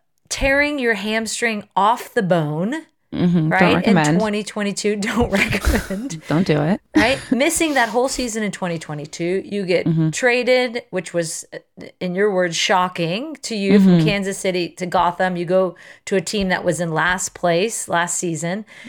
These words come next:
Speaker 2: Yeah.
Speaker 1: You, you know, now you guys are in third place. You're second in the league in goals.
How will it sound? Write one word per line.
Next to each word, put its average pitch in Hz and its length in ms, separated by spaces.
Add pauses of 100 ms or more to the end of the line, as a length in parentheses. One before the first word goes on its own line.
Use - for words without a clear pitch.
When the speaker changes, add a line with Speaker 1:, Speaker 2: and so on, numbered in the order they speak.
(120)
Speaker 2:
Yeah. 165 200
Speaker 1:
You, - 300 (200)
you 208 140
know, 202 100
now 196 220
you 233 160
guys 214 180
are 190 80
in 180 80
third 247 460
place. 170 400
You're 180 80
second 226 400
in 214 80
the 196 120
league 185 260
in 165 120
goals. 156 640